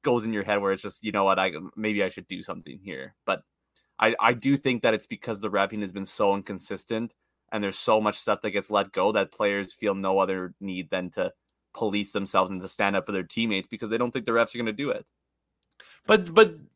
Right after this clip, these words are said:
Speaker 2: they're not, you're not standing, like, you're not policing anything when you're fighting. Like, in that instance there, what are you policing?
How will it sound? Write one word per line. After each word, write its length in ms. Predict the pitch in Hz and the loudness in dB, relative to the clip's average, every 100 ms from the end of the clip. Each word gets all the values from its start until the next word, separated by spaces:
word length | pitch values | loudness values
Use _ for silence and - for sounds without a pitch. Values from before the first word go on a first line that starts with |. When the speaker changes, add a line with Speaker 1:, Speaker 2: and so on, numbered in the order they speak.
| - | 2
Speaker 2:
they're 140 | 170 | 4
not, 300 | 208 269 220 - _ | 8 6 4 -4 _
you're 160 | 160 | 2
not 240 | 233 247 - | 4 2 -2
standing, 540 | - 175 175 185 156 | 0 6 6 4 2
like, 160 | 151 147 | 2 2
you're 80 | 160 | 2
not 200 | 208 208 | 2 0
policing 540 | 135 120 233 - 101 | -4 -4 -4 -4 -4
anything 640 | 87 85 - 82 82 117 _ _ _ _ _ - | -6 -8 -8 -8 -8 -12 _ _ _ _ _ -6
when 140 | 123 | -2
you're 100 | 104 | -2
fighting. 300 | - 123 131 | 4 6 6
Like, 280 | 120 92 92 _ _ _ _ _ - | 4 -2 -10 _ _ _ _ _ -4
in 120 | 139 | 6
that 180 | 160 165 | 8 8
instance 460 | 190 214 131 117 | 6 2 -4 -4
there, 180 | - 113 | 0 0
what 120 | 127 | 2
are 40 | 156 | 0
you 100 | 160 | -2
policing? 720 | 143 139 175 185 90 71 | -2 -2 -2 -6 -8 -10